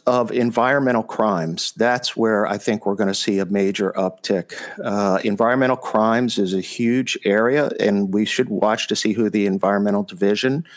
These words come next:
chief is, but they're basically gonna be told, "Go out and enforce the laws criminally." Uh, the, the Trump administration did some cases.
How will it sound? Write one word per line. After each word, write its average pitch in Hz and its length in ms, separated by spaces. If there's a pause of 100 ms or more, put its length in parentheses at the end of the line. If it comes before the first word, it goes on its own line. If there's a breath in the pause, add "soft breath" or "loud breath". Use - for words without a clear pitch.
(340 loud breath)
chief 110 320
is, 107 280
but 104 200
they're 123 180
basically 113 520
gonna 107 180
be 95 120
told, 95 360
"Go 110 220
out 104 300
and 95 120
enforce 98 500
the 90 80
laws 92 300
criminally." 107 680 (520 loud breath)
Uh, 104 380 (160)
the, 101 380 (220)
the 92 440
Trump 135 260
administration 117 840
did 104 340
some 120 500 (180)
cases. 113 640